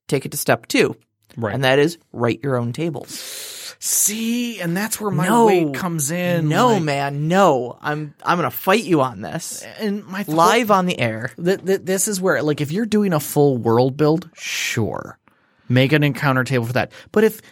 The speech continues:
Speaker 2: if you're going episode to episode and you're already writing for the episode, just write in your random encounter that could possibly happen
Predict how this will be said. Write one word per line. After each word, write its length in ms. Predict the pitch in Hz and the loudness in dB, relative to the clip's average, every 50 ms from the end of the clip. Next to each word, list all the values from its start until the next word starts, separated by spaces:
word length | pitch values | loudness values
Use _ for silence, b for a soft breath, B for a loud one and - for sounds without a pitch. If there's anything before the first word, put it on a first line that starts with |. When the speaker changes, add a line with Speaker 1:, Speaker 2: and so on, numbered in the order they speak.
| b b b | b b b
Speaker 2:
if 200 | 180 170 - - | -4 -4 -2 -2
you're 140 | 247 254 | -2 -2
going 300 | 226 240 240 240 233 208 | -2 0 0 0 0 0
episode 520 | - - 190 - - 185 - - 196 185 170 | 0 -2 -2 -2 -2 -2 0 2 2 2 0
to 180 | - - - | -2 -4 -4
episode 680 | 175 180 - - 175 - - - 120 110 101 101 - - _ _ _ _ _ _ _ _ _ _ | -4 -4 -4 -4 -4 -2 0 0 2 2 0 0 -2 -6 _ _ _ _ _ _ _ _ _ _
and 140 | - 151 160 | 0 2 4
you're 160 | 147 151 147 - | 4 2 0 0
already 380 | - 151 170 185 185 185 185 180 | 0 2 2 2 0 0 -2 -6
writing 400 | 170 180 160 170 180 175 175 170 | 0 0 2 2 2 0 -2 -4
for 80 | 170 | -4
the 160 | - 156 151 175 | -4 -2 -2 -2
episode, 560 | 175 - 202 - - - 135 127 123 120 - _ _ _ _ _ _ _ _ | -2 -2 -6 -6 0 2 2 2 2 -2 -6 _ _ _ _ _ _ _ _
just 300 | - - 240 233 - - | -2 -2 -2 -2 -2 -8
write 460 | - 131 123 123 127 151 175 190 190 | -8 -8 -6 0 2 2 4 4 2
in 160 | 180 185 190 185 | 2 2 4 4
your 100 | 180 170 | 4 4
random 360 | 165 170 170 165 165 156 156 | 2 2 0 0 -2 -2 -4
encounter 440 | 151 139 - - 190 190 180 151 139 | -4 -6 -4 -2 -2 0 0 0 0
that 160 | 147 180 - | 0 -2 -2
could 140 | - 151 - | -2 -4 -2
possibly 440 | 147 147 139 139 - 139 135 135 | 0 -2 -2 0 -2 -2 -2 -2
happen 360 | 131 143 139 135 - - - | -2 -2 -2 -4 -6 -10 -18